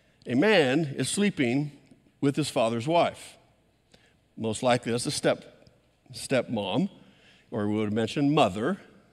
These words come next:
but he's sleeping with his father's wife. "And you are proud.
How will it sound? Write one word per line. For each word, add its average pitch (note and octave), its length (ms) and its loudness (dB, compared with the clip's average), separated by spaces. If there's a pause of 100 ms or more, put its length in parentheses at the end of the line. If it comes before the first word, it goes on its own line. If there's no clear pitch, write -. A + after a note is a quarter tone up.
(160)
but B2 120 -4
he's C#3+ 120 -2
sleeping C3 440 0
with A2+ 160 -2
his A#2+ 400 -4 (100)
father's G#2 460 -2
wife. C3+ 540 0 (1700)
"And F3 180 6
you A3 200 4
are A#3 100 4
proud. A#3+ 520 -4